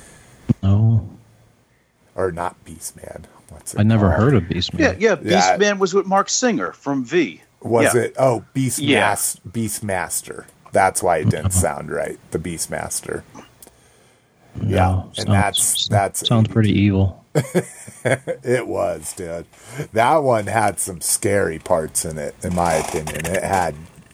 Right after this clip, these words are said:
Speaker 2: yaks being cut open, and yeah, there was some, there was some really weird shit in the Beastmaster. But, like,
Speaker 3: Yeah.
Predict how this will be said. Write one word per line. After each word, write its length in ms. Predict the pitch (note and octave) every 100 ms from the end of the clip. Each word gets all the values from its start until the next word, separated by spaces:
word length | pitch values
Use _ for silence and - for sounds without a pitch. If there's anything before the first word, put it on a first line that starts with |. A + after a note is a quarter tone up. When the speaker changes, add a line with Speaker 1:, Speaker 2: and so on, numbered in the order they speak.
| -
Speaker 2:
yaks 600 | E2+ F#2+ G#2 G#2+ - -
being 260 | A2 F#2 E2+
cut 200 | - G#2
open, 600 | G2 F#2+ G#2 F#2+ F#2+ F2+
and 240 | D#2 D2 D2 -
yeah, 280 | E2 D2+ - -
there 140 | F2 F2+
was 160 | F#2
some, 340 | - E2+ D#2 C#2+ - - - - - - -
there 120 | G#2+
was 120 | A2
some 180 | - F2+
really 240 | F2+ E2+
weird 300 | D#2 D#2+ D#2
shit 320 | - - D#2 -
in 80 | E2+
the 80 | E2
Beastmaster. 760 | D2 E2 D2+ D#2+ E2 D#2+ - E2
But, 160 | G2
like, 100 | F#2+
Speaker 3:
Yeah. 120 | -